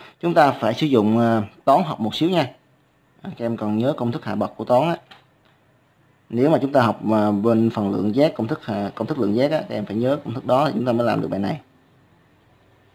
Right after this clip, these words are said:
Thì đầu tiên các em nhớ lại công thức cho thầy là thế năng bằng hai, à, bằng một phần hai động năng, vậy suy ra được, thầy có được động năng sẽ bằng hai lần thế năng.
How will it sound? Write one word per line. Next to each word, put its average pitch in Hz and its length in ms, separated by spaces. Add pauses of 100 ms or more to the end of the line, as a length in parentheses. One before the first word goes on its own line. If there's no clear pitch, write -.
(480)
Thì - 80
đầu 101 100
tiên 117 280
các 123 80
em 113 340 (1800)
nhớ 127 260
lại 107 160
công 110 180
thức 147 180 (120)
cho 107 60
thầy 101 180 (540)
là 101 440 (460)
thế 175 120
năng 143 260
bằng 113 200
hai, 127 340 (100)
à, 98 100
bằng 113 180
một 110 100
phần 113 100
hai 123 120
động 113 160
năng, 127 220
vậy 104 120
suy 135 260
ra 131 240
được, 107 280
thầy 110 120
có 139 220
được 127 200
động 104 200
năng 120 160 (1300)
sẽ - 140
bằng 113 200
hai 120 260
lần 110 300
thế 131 100
năng. 127 160